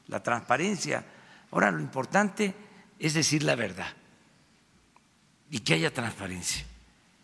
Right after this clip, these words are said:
y hacer la vida pública cada vez más pública.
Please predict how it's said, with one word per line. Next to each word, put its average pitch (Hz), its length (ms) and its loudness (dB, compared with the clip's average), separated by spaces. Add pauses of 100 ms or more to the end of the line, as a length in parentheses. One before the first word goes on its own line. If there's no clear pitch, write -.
(540)
y 127 100 0
hacer 127 260 6
la 175 100 6
vida 156 300 2
pública 165 380 2
cada 143 240 4
vez 135 180 0
más 139 200 4
pública. 107 500 2